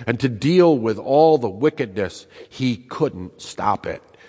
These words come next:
It was that rampant. The people were that determined to live in idolatry and fornication. The land reeked with it. There had been severe persecution of the people of God. We read in the scriptures that the streets ran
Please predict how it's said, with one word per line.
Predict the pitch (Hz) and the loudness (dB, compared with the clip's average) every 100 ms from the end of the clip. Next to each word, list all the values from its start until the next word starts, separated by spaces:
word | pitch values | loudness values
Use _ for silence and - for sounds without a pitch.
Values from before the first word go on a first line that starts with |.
| _ _ _ | _ _ _
It | 127 | -2
was | 131 117 90 | 2 2 2
that | 123 139 - | 2 2 -2
rampant. | 101 117 117 104 87 - | -6 -4 -4 -6 -8 -6
The | |
people | 113 - 156 143 | -6 0 0 0
were | 110 104 | 0 0
that | 80 135 143 - 117 | -2 0 0 0 -8
determined | 143 - - 151 147 117 92 - | -12 -12 -12 -6 -4 -4 -6 -10
to | 110 | -10
live | 104 117 139 135 | -4 0 2 2
in | 113 | -2
idolatry | 104 95 85 113 123 131 - 131 110 | -6 -6 -2 0 4 2 0 -6 -6
and | 92 | -8
fornication. | - 127 120 117 - 127 107 104 80 - - _ _ _ _ _ _ _ _ _ _ _ _ _ _ _ - | -6 -4 -4 -4 -4 -4 -4 -8 -8 -12 -20 _ _ _ _ _ _ _ _ _ _ _ _ _ _ _ -6
The | 95 | -2
land | 113 120 117 95 110 | 0 2 0 0 4
reeked | 151 160 - | 2 2 -12
with | 98 85 | -10 -10
it. | 78 - _ _ _ _ _ _ _ _ _ _ _ _ _ - | -10 -14 _ _ _ _ _ _ _ _ _ _ _ _ _ -2
There | 135 | 0
had | 131 131 | 2 0
been | 107 117 | 0 -2
severe | - - 127 104 123 180 180 170 117 | -2 -4 -4 -6 -4 2 6 6 4
persecution | 87 - - 131 - 120 - 143 - 110 | -2 -14 -8 -6 -6 -6 0 0 0 -4
of | 95 | -4
the | 92 | -6
people | - 127 117 104 | -6 -4 -2 -2
of | 82 | -2
God. | 101 107 101 | 0 2 2
We | 90 117 | 2 2
read | 127 143 | 4 4
in | 131 | 2
the | 117 | -2
scriptures | - 143 135 127 104 | 0 -2 0 -4 -6
that | 101 | -6
the | 120 | -6
streets | - - 175 180 - | -6 0 2 2 0
ran | 95 131 131 123 104 | 0 2 2 0 -4